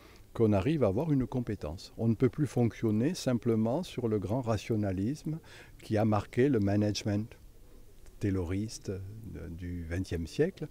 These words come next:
mais que, voilà, il y a des nouvelles générations qui, euh, sont attentives au corps, qui sont attentives au, à, à, à la réciprocité, au partage,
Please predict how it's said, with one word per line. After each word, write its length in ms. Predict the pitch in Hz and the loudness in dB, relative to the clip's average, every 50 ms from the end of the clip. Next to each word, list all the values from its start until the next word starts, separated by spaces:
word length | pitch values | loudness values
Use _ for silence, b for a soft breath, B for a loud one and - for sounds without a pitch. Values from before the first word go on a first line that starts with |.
| B B B B B B B B | B B B B B B B B
mais 160 | 104 110 131 | 2 2 2
que, 320 | - - 127 143 170 190 180 | 4 6 6 8 8 6 6
voilà, 320 | 147 185 240 269 240 190 | 4 2 2 2 0 -2
il 240 | 139 120 107 107 101 | -2 -2 -2 -2 -2
y 80 | 98 104 | 0 0
a 60 | 95 | 0
des 120 | 92 104 | 2 2
nouvelles 280 | 104 107 104 104 113 107 | 2 4 4 6 4 4
générations 680 | 90 104 101 101 92 92 95 - - - 196 226 226 | 4 4 2 2 2 0 0 -2 0 0 0 2 0
qui, 400 | - - - 131 127 143 143 127 | -2 -2 -2 0 0 2 4 4
euh, 180 | 117 107 107 104 - B B B B | 4 4 2 2 0 B B B B
sont 220 | B - - 123 113 | B -2 0 2 2
attentives 460 | 110 - 117 110 104 - 117 107 98 | 2 2 2 0 2 2 2 2 2
au 120 | 101 98 | 2 2
corps, 480 | - - - 147 156 165 180 185 175 - | 2 6 10 10 10 10 8 4 2 0
qui 100 | - 127 | -4 -6
sont 180 | - - 117 110 | -2 -2 -2 0
attentives 680 | 107 - 104 104 98 - - - 113 110 92 101 101 98 B B B B B | 0 0 0 -2 -2 -4 -4 -2 -2 0 0 0 -2 -2 B B B B B
au, 320 | 117 104 104 107 107 110 107 | 0 2 2 2 2 0 -2
à, 180 | 101 101 - - | -4 -6 -6 -6
à, 120 | - 98 B B B B B | -8 -10 B B B B B
à 40 | 104 | 2
la 120 | 95 92 | 4 4
réciprocité, 960 | 87 104 107 - - 110 - - 104 95 - - 101 95 - - 143 165 175 165 | 4 4 2 0 0 -6 -4 -4 -6 -6 -4 -4 -6 -4 0 2 2 4 4 4
au 120 | 135 107 | 2 2
partage, 760 | - - 101 - - - 131 131 147 160 170 180 160 131 - | 2 0 0 0 0 0 2 2 2 2 0 -2 -4 -4 -6